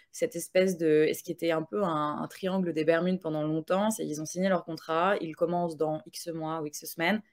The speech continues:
il se passe rien entre les deux, tu vois. Donc, on a voulu, euh, déjà réfléchir à comment optimiser ce temps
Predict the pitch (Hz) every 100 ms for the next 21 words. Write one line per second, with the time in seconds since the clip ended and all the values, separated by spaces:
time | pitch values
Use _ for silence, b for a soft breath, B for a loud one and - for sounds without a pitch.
0 | - 170 - 175 - 156 160 170 165 -
1 | 165 156 143 - 156 - 151 b b b
2 | - 156 165 160 160 170 196 202 180 151
3 | 165 185 185 170 160 185 175 180 180 -
4 | 185 175 180 165 156 190 202 208